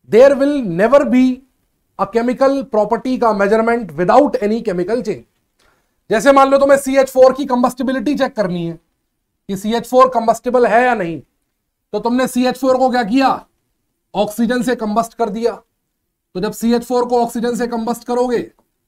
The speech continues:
तो बनेगा सीओ टू प्लस वाटर। अब तुम किसकी कंबस्टिबिलिटी चेक कर रहे थे? सीएच फ़ोर की।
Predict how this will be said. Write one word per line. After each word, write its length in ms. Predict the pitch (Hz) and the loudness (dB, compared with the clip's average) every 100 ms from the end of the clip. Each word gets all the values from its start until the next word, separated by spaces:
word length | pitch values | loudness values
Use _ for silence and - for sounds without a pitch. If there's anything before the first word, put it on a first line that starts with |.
| _ _ _ _ _ _ _ _ - | _ _ _ _ _ _ _ _ -8
तो 80 | 196 | -4
बनेगा 360 | 208 220 233 | -2 0 -2
सीओ 300 | - 226 233 | -2 2 2
टू 260 | 233 277 277 - _ | 2 -2 -2 -8 _
प्लस 200 | 202 196 151 | -6 -6 -4
वाटर। 380 | 170 170 190 - _ _ _ _ _ _ _ _ _ _ _ | -6 -4 -6 -10 _ _ _ _ _ _ _ _ _ _ _
अब 160 | 220 220 | -4 0
तुम 140 | 285 | 0
किसकी 280 | 262 269 285 | 0 -2 -2
कंबस्टिबिलिटी 680 | 254 262 262 269 262 233 285 | 0 2 0 0 -4 -2 0
चेक 160 | 269 | 0
कर 140 | 269 247 | 2 2
रहे 100 | 254 | 2
थे? 140 | 277 | 0
सीएच 340 | 277 240 247 247 | -2 0 0 0
फ़ोर 240 | 208 190 | -4 -4
की। 160 | 139 | -8